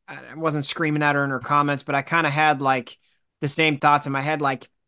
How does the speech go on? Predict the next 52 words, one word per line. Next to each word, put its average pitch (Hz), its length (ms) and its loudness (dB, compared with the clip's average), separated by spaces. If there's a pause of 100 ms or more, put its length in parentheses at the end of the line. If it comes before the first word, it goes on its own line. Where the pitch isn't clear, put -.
(680)
I 135 140 4
don't, 214 260 4
when 202 140 6
it's 156 140 0
raining, 202 260 4
I 180 140 4
don't 180 100 2
go 170 140 2
outside 175 400 4
and 170 100 -4
just 151 160 -10
let 170 160 -6
the 170 80 -8
rain 156 300 0
fall 147 260 2
in 143 60 0
my 139 100 2
mouth. 143 340 4
I 143 60 -2
kinda 160 240 0
have 147 120 0
an 147 60 0
idea 143 380 2
of, 139 60 -2
like, 139 160 0
that 147 180 0
rain 156 180 -2
came 147 240 -4
off 143 220 0
the 127 80 -10
ground. 123 540 -2
So, 131 400 0
I 165 80 4
don't 156 120 2
know, 131 140 -2
something 170 380 -2
happened 147 320 -2
to 156 120 -2
it 151 60 2
up 143 160 0
there, 143 200 0
but 131 100 -2
I 135 80 4
don't 156 180 0
think 156 160 -6
there's 135 160 -2
a 131 60 -4
purifier 131 680 0
in 120 100 -4
the 117 80 -6
sky. 123 540 0 (220)
So, 131 560 0